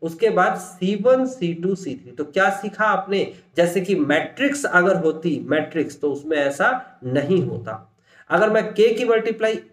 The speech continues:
ए matrix में करता तो ऐसे निशान लगाता matrix का और सब में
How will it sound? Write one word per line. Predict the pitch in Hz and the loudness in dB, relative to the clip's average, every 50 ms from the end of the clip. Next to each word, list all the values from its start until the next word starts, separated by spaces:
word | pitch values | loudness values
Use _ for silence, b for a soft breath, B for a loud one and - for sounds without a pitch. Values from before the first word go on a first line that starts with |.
| _ | _
ए | 185 247 285 294 | 0 2 2 2
matrix | 226 180 147 147 151 - - - 254 269 262 - 208 | 2 2 2 2 0 -2 -2 -4 -4 -4 -4 0 0
में | 208 185 | 0 2
करता | - 160 147 151 147 | 2 0 0 0 -2
तो | 139 - 156 | -2 0 0
ऐसे | 147 151 147 175 151 | 0 0 0 0 0
निशान | 147 143 143 151 165 175 | 0 -2 0 0 0 2
लगाता | 180 175 165 170 170 175 170 | 2 2 2 2 0 0 0
matrix | 156 147 139 - - 185 180 - - | 0 -2 -2 -2 -4 -6 -6 -6 -2
का | - 262 294 285 285 B B B _ | 2 2 2 2 2 B B B _
और | 165 190 202 | -2 0 0
सब | 180 180 - - 196 175 170 165 | 0 -4 -2 0 0 0 2 2
में | 175 202 240 | 4 4 4